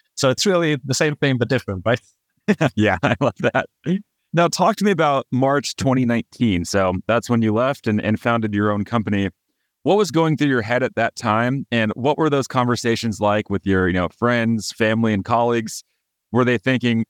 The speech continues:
Speaker 2: you know, "Martin's lost it, he's crazy," or were they just expecting this would eventually happen and, you know, everyone kind of knew that you were eventually going to start your own company?
Speaker 1: Yeah, I think, uh, <laughs> that's a great question. I think that,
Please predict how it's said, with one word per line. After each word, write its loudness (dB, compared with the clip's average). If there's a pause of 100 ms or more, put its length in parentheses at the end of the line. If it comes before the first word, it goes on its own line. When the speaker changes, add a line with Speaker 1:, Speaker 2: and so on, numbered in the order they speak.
(100)
Speaker 2:
you 2
know, 2 (180)
"Martin's 2
lost 0
it, 0 (120)
he's 2
crazy," 0
or 0 (480)
were 2
they 0
just -2
expecting -2
this 0
would 0
eventually 0
happen 0
and, -2
you 2
know, 0
everyone 0
kind 0
of -2
knew 0
that 0
you 0
were 2
eventually -2
going 0
to -2
start -2
your 0
own -4
company? -2 (340)
Speaker 1:
Yeah, 2
I 0
think, -2
uh, 0
<laughs> -6
that's -2
a 0
great 0
question. -2
I 2
think -2
that, 2